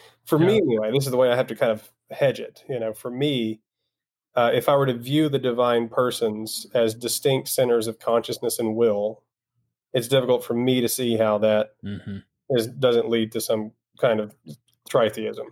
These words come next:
Speaker 2: Yeah,
Speaker 1: And I
Speaker 2: that's
Speaker 1: think if you look at the history of doctrine, that, that would be the case for all of the fourth and fifth century theologians, East and West, as well.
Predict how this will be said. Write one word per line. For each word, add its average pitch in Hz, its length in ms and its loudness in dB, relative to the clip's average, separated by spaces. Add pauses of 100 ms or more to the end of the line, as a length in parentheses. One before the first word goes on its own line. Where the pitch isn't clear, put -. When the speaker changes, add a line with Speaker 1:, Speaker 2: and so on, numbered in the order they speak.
(420)
Speaker 2:
Yeah, 139 120 4
Speaker 1:
And 131 80 4
I 131 40 0
Speaker 2:
that's 151 100 4
Speaker 1:
think 139 100 -2
if 143 40 2
you 143 60 4
look 147 120 2
at 139 80 -2
the 135 80 -4
history 143 260 0
of 117 80 -4
doctrine, 131 680 2 (400)
that, 135 220 2 (600)
that 127 220 0 (320)
would 131 100 -4
be 135 120 -2
the 123 100 -2
case 123 280 0
for 120 240 -2
all 143 220 4
of 127 120 -6
the 117 80 -12
fourth 123 260 -2
and 113 100 -8
fifth 123 140 -4
century 110 440 -6 (680)
theologians, 120 520 2
East 143 260 0
and 123 220 2
West, 117 520 -2 (380)
as 117 120 0
well. 120 440 -2